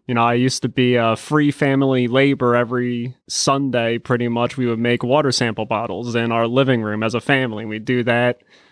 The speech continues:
you know, after church for an hour or two, and then we would have Sunday brunch or whatever you wanna call it. And then I basically done every job at the company at this point because, uh,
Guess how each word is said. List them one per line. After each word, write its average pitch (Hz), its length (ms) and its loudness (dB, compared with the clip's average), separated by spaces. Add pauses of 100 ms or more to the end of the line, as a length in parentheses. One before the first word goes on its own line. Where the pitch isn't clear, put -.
(100)
you 127 80 -2
know, 120 100 4
after 120 300 0
church 127 380 0
for 127 280 0
an 123 60 0
hour 123 280 0
or 127 100 2
two, 143 320 0
and 127 120 0
then 120 200 0
we 120 160 0
would 123 400 0 (420)
have 123 460 -2 (120)
Sunday 135 460 0
brunch 139 380 0
or 117 80 2
whatever 110 260 -2
you 110 80 -2
wanna 110 180 -4
call 113 300 -4
it. 113 140 -8 (360)
And 151 200 2
then 147 240 4
I 147 180 4 (460)
basically 202 340 2
done 139 240 0
every 143 300 2
job 135 280 0
at 127 100 -4
the 123 80 -4
company 135 440 0
at 113 140 -4
this 113 180 -2
point 113 460 -6
because, 117 600 -6 (200)
uh, 123 240 -10